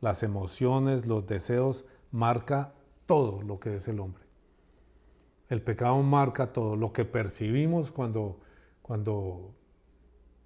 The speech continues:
sentimos las manos no es lo que percibía Adán antes del pecado original, al sentir las manos.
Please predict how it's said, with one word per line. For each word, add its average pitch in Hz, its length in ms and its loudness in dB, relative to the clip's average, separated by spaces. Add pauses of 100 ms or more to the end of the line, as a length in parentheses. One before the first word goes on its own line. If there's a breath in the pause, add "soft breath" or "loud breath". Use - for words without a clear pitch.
(120)
sentimos 143 640 2
las 123 140 4
manos 143 580 0
no 127 460 4
es 156 340 2
lo 110 80 -2
que 110 140 -4
percibía 107 560 -4
Adán 107 320 -2
antes 101 260 -8
del 98 140 -10
pecado 98 300 -10
original, 92 440 -10 (1500 soft breath)
al 110 160 -4
sentir 104 360 -4
las 107 120 -2
manos. 92 460 -8